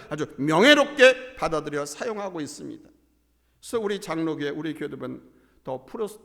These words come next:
프리스-, 프로스바이테리안 처치, 그렇게 얘기하잖아요. 반항하는 자들의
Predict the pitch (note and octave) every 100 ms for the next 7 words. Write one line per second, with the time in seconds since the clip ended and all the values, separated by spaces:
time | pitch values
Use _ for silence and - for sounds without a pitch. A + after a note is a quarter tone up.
0 | _ _ _ _ - A#3+ A3 G3+ - _
1 | _ _ _ _ _ _ _ _ _ _
2 | _ _ _ E3 D3+ D3 - - C3 C3
3 | - - G3+ D3 C#3 F#3 - - _ _
4 | _ _ _ _ _ _ _ _ _ -
5 | - - - - - C3 - A#2 A#2 E2
6 | _ _ _ _ _ _ _ - _ _
7 | _ _ _ _ _ _ _ _ _ _
8 | _ _ _ _ _ _ _ _ _ _
9 | _ _ _ _ _ _ _ _ _ _
10 | _ _ - A2+ C#3 C3+ C3+ B2+ B2 A#2
11 | B2 A#2 A2+ A2